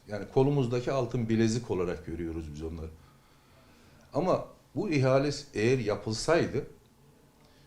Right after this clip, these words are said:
belediye istediği yerde, istediği noktada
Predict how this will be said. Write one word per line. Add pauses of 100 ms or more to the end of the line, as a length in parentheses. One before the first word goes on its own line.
(480)
belediye (500)
istediği
yerde,
istediği
noktada